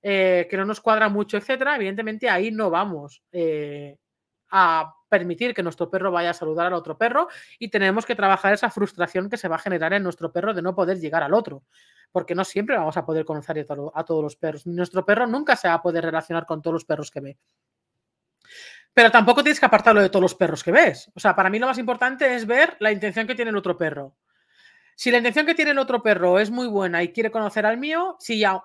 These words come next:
aunque la persona la vea dudando, voy a intentar hablar con ella, aunque sea en voz alta, en plan, "No pasa nada, tal que cual, mira, tu perro quiere conocer al mío y el mío quiere conocer al tuyo". Yo qué sé, comuniquémonos también nosotros también, ¿sabes? Que vamos ahí como, como los burros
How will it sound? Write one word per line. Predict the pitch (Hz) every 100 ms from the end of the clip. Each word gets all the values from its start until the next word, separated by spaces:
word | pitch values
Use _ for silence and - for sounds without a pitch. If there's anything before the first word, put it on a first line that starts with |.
| _ _
aunque | 220 214 214
la | 208
persona | 208 - 269
la | 285 240
vea | 240 233
dudando, | 202 214 254 269 302 440 _ - - -
voy | 202 233
a |
intentar | 233 233 254
hablar | 214 190 220
con | 220 226
ella, | 240
aunque | 180 165 170
sea | - 214 220 190 -
en | 175 175
voz | 202 208
alta, | 254 262 285 285
en | 254
plan, | 220 214 185 165 _ _ _ _ _
"No | 247
pasa | 339 381
nada, | 370 302
tal | 277 320
que | 349
cual, | 339 277 226
mira, | 277 285
tu | -
perro | 233 311
quiere | 330 320
conocer | 320 311 302
al | 302
mío | 302 254
y | 233
el | 220
mío | 269
quiere | 302 311
conocer | 294 294 294
al | 285
tuyo". | 247 196 170 -
Yo | 190 262
qué |
sé, | 277 269 -
comuniquémonos | 240 233 233 240 285 311 294
también | 277 277
nosotros | 254 240 233
también, | 269 262 370 214 127 _ _ _ _
¿sabes? | _ 226 320 349
Que | 220
vamos | 202 240 -
ahí | 254 285
como, | 262 220 196 190 185
como | 175 185
los | 185 156
burros | 226 330 302 349 453